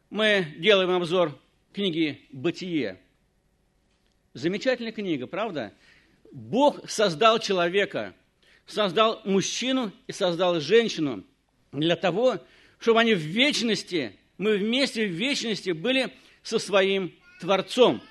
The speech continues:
Потому что в книге «Екклесиаст» написано то, что «и возвратится прах, в чём он и был,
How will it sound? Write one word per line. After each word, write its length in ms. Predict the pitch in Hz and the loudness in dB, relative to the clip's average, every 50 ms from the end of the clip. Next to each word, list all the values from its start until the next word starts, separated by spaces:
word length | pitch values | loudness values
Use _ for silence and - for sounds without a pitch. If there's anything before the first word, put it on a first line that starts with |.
| - - - - - - - _ _ _ _ | -20 -20 -20 -20 -20 -20 -20 _ _ _ _
Потому 340 | - 160 175 185 214 233 233 | -2 0 0 0 0 -2 -2
что 240 | - - 233 220 196 | 0 2 2 2 2
в 60 | - | 0
книге 280 | - 202 233 226 196 202 | -4 -6 -6 -4 -4 -6
«Екклесиаст» 480 | 196 202 208 - - 208 214 208 160 | -6 -6 -6 -4 0 2 2 2 0
написано 440 | 185 196 190 - 226 240 170 202 202 | -2 -6 -6 -6 -6 -4 -4 -4 -4
то, 160 | - - 240 | 0 0 0
что 120 | 196 175 226 | 2 2 0
«и 80 | 226 | 2
возвратится 840 | 233 240 226 185 214 214 226 - - 247 285 262 - - - 240 220 | 2 4 4 4 4 4 4 2 0 -2 -4 -4 -4 -2 0 0 0
прах, 420 | - - 220 226 214 180 143 - - _ _ _ _ _ _ | 0 0 2 2 2 2 2 -2 -8 _ _ _ _ _ _
в 40 | - | -6
чём 180 | - 214 196 | -2 -2 0
он 120 | 185 180 175 | 0 0 0
и 20 | |
был, 340 | 160 160 214 254 285 247 | 2 2 0 0 0 -4